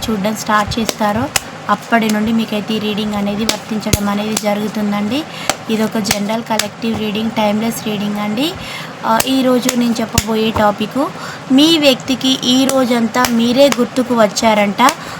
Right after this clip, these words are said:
చూడండి, మీకు పర్సనల్ రీడింగ్ కావాలంటే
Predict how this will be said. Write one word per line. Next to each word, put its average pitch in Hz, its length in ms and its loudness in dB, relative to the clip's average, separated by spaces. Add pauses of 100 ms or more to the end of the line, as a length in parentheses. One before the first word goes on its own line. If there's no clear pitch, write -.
(260)
చూడండి, 214 520 4 (320)
మీకు 247 220 2
పర్సనల్ 285 540 4
రీడింగ్ 262 300 4
కావాలంటే 220 720 4